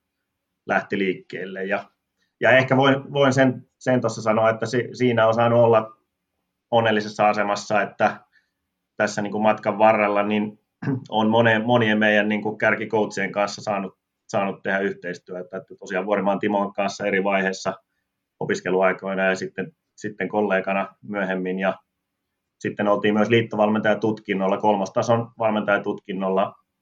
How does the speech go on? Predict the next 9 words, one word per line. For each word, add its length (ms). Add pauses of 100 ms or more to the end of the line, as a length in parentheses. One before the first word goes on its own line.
(480)
johon 280
meni 220
siinä 220
omina 420
opiskeluaikoina, 960
niin 320
oltiin 440 (520)
samalla 300
kurssilla, 720